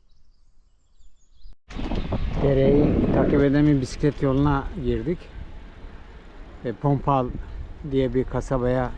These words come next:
yaklaşıyoruz. Saat de şu anda dördü geçti. Hava da biraz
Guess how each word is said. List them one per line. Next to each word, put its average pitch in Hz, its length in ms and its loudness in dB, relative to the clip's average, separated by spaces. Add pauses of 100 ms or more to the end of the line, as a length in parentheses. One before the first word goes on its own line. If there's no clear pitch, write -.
yaklaşıyoruz. 123 680 -2 (1400)
Saat 123 380 -2
de 131 100 -2
şu 127 180 -4
anda 123 400 -2 (1600)
dördü 131 300 0
geçti. 143 520 0 (1500)
Hava 120 240 0
da 123 140 0
biraz 123 400 0